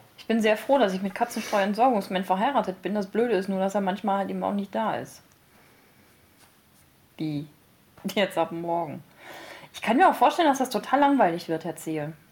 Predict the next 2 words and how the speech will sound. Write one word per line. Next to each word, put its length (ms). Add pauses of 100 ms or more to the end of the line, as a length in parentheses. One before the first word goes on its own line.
(1900)
Ach 140
nee, 300